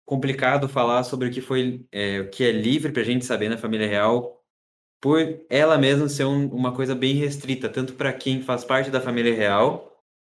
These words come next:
que fica, ele, eles são, obviamente, eles são restringidos a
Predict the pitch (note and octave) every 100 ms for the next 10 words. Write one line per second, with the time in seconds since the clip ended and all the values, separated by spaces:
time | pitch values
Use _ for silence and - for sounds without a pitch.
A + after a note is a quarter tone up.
0 | _ _ _ - A#2 A2+ A2+ A2+ A2+ A2+
1 | A2 G#2 A2 G#2+ - G2+ G2 - C3 C3+
2 | - B2+ C#3+ D3 C#3 C#3 B2+ C3 B2 B2
3 | B2+ B2 B2+ A2 A#2 A#2 - A2 A2 G#2+
4 | G#2+